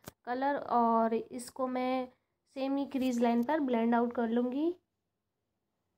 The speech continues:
नेक्स्ट फिर से मैंने Maybelline का सुपर स्टे फाउंडेशन लिया है और इससे मैं कट क्रीज कर दूँगी, फुल कट क्रीज।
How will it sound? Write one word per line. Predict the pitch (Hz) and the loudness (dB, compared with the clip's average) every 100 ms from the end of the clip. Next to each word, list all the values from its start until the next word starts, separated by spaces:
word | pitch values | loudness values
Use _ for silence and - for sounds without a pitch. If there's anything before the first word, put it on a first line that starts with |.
| _ _ _ _ | _ _ _ _
नेक्स्ट | 254 254 | -12 -10
फिर | - 294 | -6 -4
से | 330 | 0
मैंने | 311 302 | 2 2
Maybelline | 294 285 269 277 277 277 | 2 2 2 0 0 2
का | 269 | 0
सुपर | 269 254 269 | 0 -4 -4
स्टे | 254 269 | -4 -6
फाउंडेशन | 262 254 254 254 262 269 | -4 -4 -2 -2 -2 -2
लिया | 262 254 | 0 0
है | 262 | 0
और | 277 | 0
इससे | 262 247 254 | -2 -4 -4
मैं | 247 262 | -4 -4
कट | 277 - 240 | -6 -8 -8
क्रीज | - - 233 233 | -10 -8 -8 -8
कर | - 226 | -8 -8
दूँगी, | 233 233 262 | -6 -6 -8
फुल | 277 247 233 | -6 -6 -4
कट | 233 220 | -6 -8
क्रीज। | - 233 240 311 - | -12 -6 -4 -4 -8